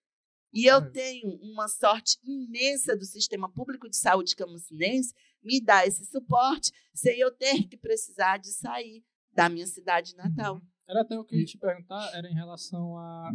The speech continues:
Speaker 3: o que que tu atribui, porque o governo, aparentemente, há muito tempo, ele, ele tem, ele tem uma visão mais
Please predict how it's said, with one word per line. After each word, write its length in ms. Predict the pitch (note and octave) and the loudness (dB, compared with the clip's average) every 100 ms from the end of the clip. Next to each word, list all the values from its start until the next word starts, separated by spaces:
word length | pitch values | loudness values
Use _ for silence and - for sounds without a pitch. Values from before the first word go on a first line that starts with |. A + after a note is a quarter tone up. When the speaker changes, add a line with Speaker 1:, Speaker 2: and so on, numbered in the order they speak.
| G3+ | 0
Speaker 3:
o 100 | F#3 | 0
que 160 | G3 G3 | 0 -2
que 80 | - | 4
tu 200 | G3 G3+ | 4 4
atribui, 480 | F#3 G#3+ G#3+ G#3 F3+ | 2 -2 0 0 0
porque 580 | F3+ F3+ F#3+ F#3 F3+ F3+ _ _ _ _ _ _ _ - | -4 -8 -6 -6 -6 -12 _ _ _ _ _ _ _ 0
o 140 | D#3+ | 6
governo, 440 | F3 G#3+ G3+ A3+ A3 | 8 8 6 0 0
aparentemente, 580 | G#3+ G#3 G3+ F#3+ F#3+ F3+ | -2 -4 -6 -14 -8 -8
há 40 | |
muito 240 | F3+ G3+ | -8 -10
tempo, 220 | A#3+ F#3 F3+ | -6 -4 -2
ele, 340 | G3 G#3 G#3 F3+ | -2 -2 -6 -10
ele 220 | F3+ F#3 F3+ | -12 -12 -8
tem, 400 | F#3 F#3 G3 F#3+ F#3 F3+ | -8 -8 -18 -18 -10 -8
ele 140 | E3+ | -8
tem 140 | - F3+ | -8 -6
uma 140 | F#3 | -4
visão 260 | F3 F3+ F3+ | -4 -6 -4
mais 480 | F3+ G3 G3+ - | -4 -4 -6 -10